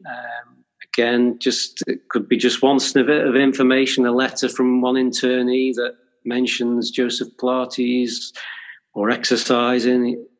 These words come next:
It's, it's hard to say what will come up. So I just, uh,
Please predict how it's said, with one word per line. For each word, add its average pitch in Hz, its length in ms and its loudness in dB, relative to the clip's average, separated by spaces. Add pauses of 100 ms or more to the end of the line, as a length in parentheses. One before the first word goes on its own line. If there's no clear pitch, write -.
(280)
It's, - 380 -10
it's 113 240 -4
hard 120 220 -2
to 120 80 -4
say 117 240 0
what 127 140 2
will 139 100 -4
come 127 240 2
up. - 220 -4
So 120 280 0 (1120)
I 113 100 -6
just, - 460 -6
uh, - 840 -10